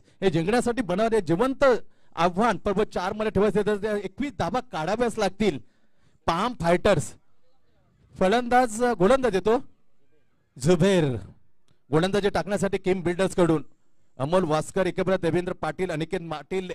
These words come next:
एका बाजूला, असे संघ मानांचे दोन संघ आमने सामने. पाम fighter देवेंद्र पाटील, अंकित पांडेंचा संघ आहे, तर अमोल वास्करांचा केम builder चांगल्या स्थितीमध्ये आहे.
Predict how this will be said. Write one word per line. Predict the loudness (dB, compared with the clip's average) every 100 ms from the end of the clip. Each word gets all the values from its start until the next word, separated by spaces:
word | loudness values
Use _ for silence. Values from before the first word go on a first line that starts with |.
| -8
एका | -8 -4 -4
बाजूला, | -4 -6 -6 -6
असे | -6
संघ | -6 -4 -4
मानांचे | -4 -4 -6 -8
दोन | -8 -8 -6
संघ | -4 -4 -6 -6
आमने | -4 -2 -2
सामने. | 0 -2 -2 -6 -8 _ _ _ _ -10
पाम | -8 -8 -6
fighter | -6 -2 -2
देवेंद्र | -2 -4 -4 -6
पाटील, | -6 -4 -4
अंकित | -6 -2 -2
पांडेंचा | 0 -2 -2 -2
संघ | -2 -2 0 0
आहे, | 0 -2 -8 _ -8
तर | -4
अमोल | 0 0
वास्करांचा | 2 0 0 -2 -4 -2
केम | -2 -2
builder | -4 -4 -4
चांगल्या | -6 -8 -6
स्थितीमध्ये | -4 -2 -2 0 0 0
आहे. | -2 -14